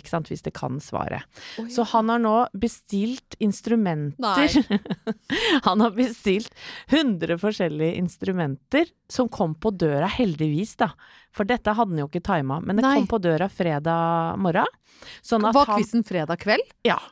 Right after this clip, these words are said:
Speaker 2: Å, fy
Speaker 1: Så,
Speaker 2: fader.
Speaker 1: så dette, jeg går jo ut, kommer jo ikke ut døra, for den pakka er så svær. Og
Speaker 2: Hvor
Speaker 1: jeg
Speaker 2: er den?
Speaker 1: tenker,
Speaker 2: Er det fra
Speaker 1: «Hva er
Speaker 2: Temu,
Speaker 1: dette?»
Speaker 2: eller hvor
Speaker 1: Ja, fra
Speaker 2: er det?
Speaker 1: Temu. <laughs> Og jeg tenkte, «Hva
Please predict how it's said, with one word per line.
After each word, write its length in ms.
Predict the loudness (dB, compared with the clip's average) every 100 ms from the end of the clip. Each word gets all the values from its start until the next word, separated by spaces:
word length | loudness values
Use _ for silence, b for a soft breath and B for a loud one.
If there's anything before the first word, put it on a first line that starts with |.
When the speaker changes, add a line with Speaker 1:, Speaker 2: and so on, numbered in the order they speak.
| -2
Speaker 2:
Å, 100 | -2
fy 380 | -2 -6 -4 -4
Speaker 1:
Så, 180 | 0 2
Speaker 2:
fader. 140 | 2 2
Speaker 1:
så 120 | 2
dette, 300 | 0 0 2
jeg 220 | 4 2 2
går 160 | 2 2
jo 100 | 0
ut, 120 | -4
kommer 280 | -2 -2 -2
jo 60 | -6
ikke 240 | -8 -8
ut 100 | -4
døra, 280 | -2 0 -2
for 120 | -2
den 280 | -2 -2 -4 -2
pakka 320 | -2 -2 -4
er 40 |
så 120 | -2 -4
svær. 300 | 0 0 0 -4
Og 80 | 0
Speaker 2:
Hvor 60 | 4
Speaker 1:
jeg 40 |
Speaker 2:
er 60 | 4
den? 140 | 2
Speaker 1:
tenker, 120 | 2
Speaker 2:
Er 40 | 0
det 80 | 0
fra 80 |
Speaker 1:
«Hva 20 | -2
er 40 |
Speaker 2:
Temu, 500 | 0 2 4 4 6
Speaker 1:
dette?» 160 | 4 4
Speaker 2:
eller 140 | 4
hvor 100 | 4
Speaker 1:
Ja, 160 | 6 6
fra 100 | 4
Speaker 2:
er 40 |
det? 120 | 4
Speaker 1:
Temu. 340 | 4 4 4 4
<laughs> 1080 | 4 6 4 4 0 -2 -2 0 2 4
Og 60 | 6
jeg 180 | 6 4
tenkte, 260 | 2 0
«Hva 120 | 0